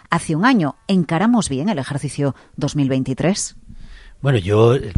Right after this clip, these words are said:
Speaker 2: tal y como dicen las cifras, lo han contestado tres mil quinientos profesionales, ¿no? que,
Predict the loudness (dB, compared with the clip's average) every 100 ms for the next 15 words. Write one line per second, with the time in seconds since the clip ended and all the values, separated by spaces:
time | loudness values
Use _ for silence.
0 | -4 -6 -2 0 0 0 0 0 0 -2
1 | -2 -2 -4 -2 -4 -2 -4 -6 -6 -6
2 | -6 -4 -4 -6 -8 -8 -8 -8 -8 -8
3 | -8 -6 -8 -8 -10 -8 -8 -8 -8 -8
4 | -8 -10 -10 -10 -10 -10